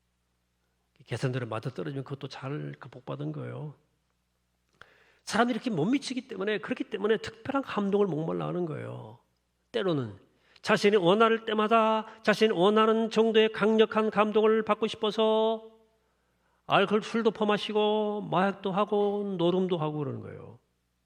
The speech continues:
목말라서 그러는 거예요. 그런 걸 통해서 잠시라도 현실을 벗어나지 않으면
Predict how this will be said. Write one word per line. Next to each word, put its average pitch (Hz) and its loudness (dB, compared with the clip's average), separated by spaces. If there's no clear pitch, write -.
목말라서 330 2
그러는 294 -2
거예요. 120 -12
그런 302 6
걸 311 2
통해서 269 2
잠시라도 269 2
현실을 269 2
벗어나지 254 2
않으면 247 2